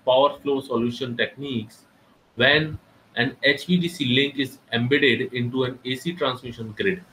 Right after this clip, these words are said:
Also, we will be dis-, considering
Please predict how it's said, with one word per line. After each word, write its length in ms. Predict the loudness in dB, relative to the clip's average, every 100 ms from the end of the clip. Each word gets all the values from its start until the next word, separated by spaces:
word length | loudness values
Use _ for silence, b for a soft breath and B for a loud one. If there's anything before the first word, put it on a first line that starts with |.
| -20 -20 _ _ _ _ _ _ _ _ _ _ -14 -10 2
Also, 360 | 6 8 8 8
we 140 | 8
will 200 | 8 6
be 220 | 4 2
dis-, 160 | 0 0
considering 720 | 2 2 2 2 2 2 -2